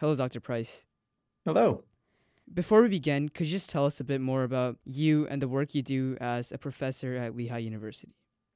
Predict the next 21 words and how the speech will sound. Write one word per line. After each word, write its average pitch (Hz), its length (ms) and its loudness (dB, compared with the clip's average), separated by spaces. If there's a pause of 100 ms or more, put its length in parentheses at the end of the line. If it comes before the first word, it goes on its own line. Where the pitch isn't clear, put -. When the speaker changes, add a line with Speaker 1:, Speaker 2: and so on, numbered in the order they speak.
(680)
Speaker 2:
So 120 200 -4
as 117 180 -2
you 120 40 0
mentioned, 127 380 -2
I'm 117 160 0
at 127 180 -2
Lehigh 127 220 -2
University 123 680 -6
now, 104 480 -6
where 107 500 -4
I'm 101 340 -2
the 101 80 -6
director 107 380 -2
of 98 160 -6
the, 98 240 -6
uh, 92 100 -4
Goodman 107 340 -2
Center 101 280 -4
for 95 120 -8
Real 98 200 -6
Estate 92 420 -6